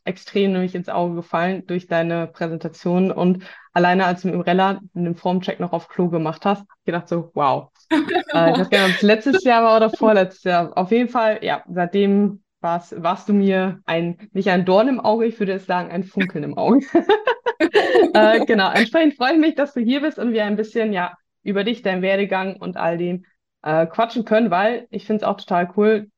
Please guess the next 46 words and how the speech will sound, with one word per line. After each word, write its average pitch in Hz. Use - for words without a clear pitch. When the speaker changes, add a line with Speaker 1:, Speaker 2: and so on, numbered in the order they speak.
Speaker 1:
du 180
bist 208
nicht 185
nur 180
Athletin, 214
ähm, 170
und 170
nur 175
Co-, 180
auch 160
nicht 175
nur, 196
in 180
Anführungszeichen, 170
Coach, 220
sondern 175
ihr 180
habt 175
auch 180
noch 165
euer 160
eigenes 160
Gym, 226
worüber 175
ich 170
auch -
gerne 170
ein 160
bisschen 170
quatschen 175
würde. 233
Aber 226
Speaker 2:
Ja. -
Speaker 1:
ja, 190
vielleicht 214
magst 208
du 196
selber 180
zwei, 175
drei 175
Sachen 180
noch -
zu 262
dir 233
sagen. 190
Ja, -